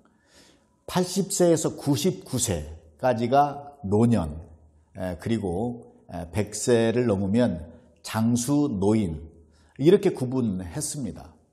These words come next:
지금 이 영상을 보고 계시는 분 대부분 어떤가요? 어, 청년 아니면 중년 아닌가 싶습니다. 아, 오늘 이 영상을 찍는 것도 물론 뭐 재미 삼아서 해본 것입니다마는 좀 더 젊게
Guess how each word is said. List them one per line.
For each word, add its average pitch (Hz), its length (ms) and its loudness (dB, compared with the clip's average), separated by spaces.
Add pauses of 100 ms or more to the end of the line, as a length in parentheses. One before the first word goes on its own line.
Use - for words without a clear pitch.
(340)
지금 180 180 4
이 165 140 6
영상을 180 380 4
보고 160 200 4
계시는 160 420 0
분 147 400 -2
대부분 151 400 -2
어떤가요? 123 720 -2 (280)
어, 98 640 -8
청년 190 420 0
아니면 156 380 2
중년 147 420 -2
아닌가 113 540 0
싶습니다. 92 680 -8 (520)
아, 143 280 6
오늘 151 280 4
이 147 140 4
영상을 147 400 0
찍는 170 300 -2
것도 131 680 2
물론 135 260 2
뭐 123 160 0
재미 110 300 -2
삼아서 120 460 -2
해본 123 360 -2
것입니다마는 98 1000 -4
좀 107 180 -2
더 107 120 0
젊게 85 760 -4